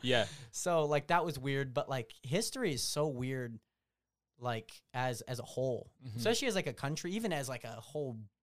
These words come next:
Speaker 2: world,
Speaker 1: Yeah.
Speaker 2: you know? Like, even stuff that's happened, like, fifteen years ago seems like it's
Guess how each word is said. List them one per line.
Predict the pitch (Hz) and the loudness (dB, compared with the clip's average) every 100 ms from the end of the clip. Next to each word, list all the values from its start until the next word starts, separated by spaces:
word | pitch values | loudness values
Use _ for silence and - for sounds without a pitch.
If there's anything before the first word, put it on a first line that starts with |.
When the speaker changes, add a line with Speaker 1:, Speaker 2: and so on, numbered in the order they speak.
| _ | _
Speaker 2:
world, | 123 120 143 127 101 110 _ _ | -6 2 2 2 -2 -14 _ _
Speaker 1:
Yeah. | 117 131 | 0 2
Speaker 2:
you | 127 | 2
know? | 123 131 143 135 - | 2 0 -2 -6 -4
Like, | 127 117 - - | -4 -4 -8 -4
even | 180 214 143 117 | 0 2 0 -2
stuff | - 165 - | -2 -2 -2
that's | 131 | -8
happened, | - 139 143 123 | -4 -4 -4 -8
like, | 110 | -8
fifteen | - 170 - 131 | -6 -6 -4 -2
years | 131 175 | -2 -2
ago | 156 117 | -4 -6
seems | 107 139 123 | -4 -6 -4
like | 120 | -6
it's | 117 - - | -8 -8 -10